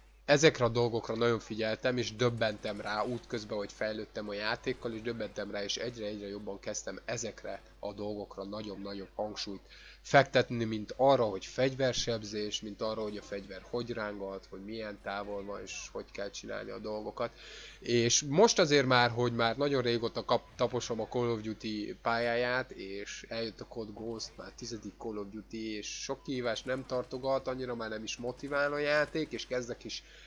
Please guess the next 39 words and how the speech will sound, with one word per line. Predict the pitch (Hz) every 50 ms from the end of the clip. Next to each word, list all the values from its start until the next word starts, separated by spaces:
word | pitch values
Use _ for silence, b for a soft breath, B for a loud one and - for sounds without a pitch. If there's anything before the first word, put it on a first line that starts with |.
| B B B
kiöregedni | - 170 190 185 170 160 147 143 139 135 135 131 123 123 135 131
gyakorlatilag, | 120 139 135 - - 147 139 139 143 139 - - 156 156 160 151 120
a | 117
reflexeim | 110 120 120 - - - 113 - - - 123 117 110 110
már | 107 104 107 107
nem | 117 123 139 139
a | - 127 131
régiek, | 131 139 139 139 139 135 135 139 139 139 131 -
és | - 107 -
akármennyire | 117 110 - 117 110 107 110 110 110 107 104 107
is | 104 - -
nem | 113 110 104
szeretném, | - - 113 113 107 - - 117 113
de | 107 107 101 B B B B B B B
a | 120
Call | - - 135 131 123
of | 120 113
Duty | 110 113 - -
akkor | 107 107 110 - - 113
is | 104 - -
egy | 110 101
reflexjáték | 104 113 117 - - 117 107 - - - 113 107 107 104 - - 104 98 - - B B B B B B B
marad. | - 110 113 123 127 120 110 107 - B B B B B B B B B B B B B B B -
Szóval | - - 175 165 185
eljött | 208 247 269 240 185 -
a | - 135
Call | - 185 180
of | 170 151
Duty | 139 131 - 127 117
Ghost, | 113 127 135 151 175 170 - -
és | 147 - - 196
olyan | 202 202 180 151
do-, | 139 151 156 151 151
olyan | 185 185 170 151 143 127 117
dolgokat | 127 160 160 151 135 127 117 127 117
osztottam | 135 127 123 - - 127 - - 127 117
meg | 113 117 107
veletek | 110 117 113 113 107 - 117 104
videóban, | - 113 123 143 131 123 117 113 110 107 107 101 101 107 117 127 135 147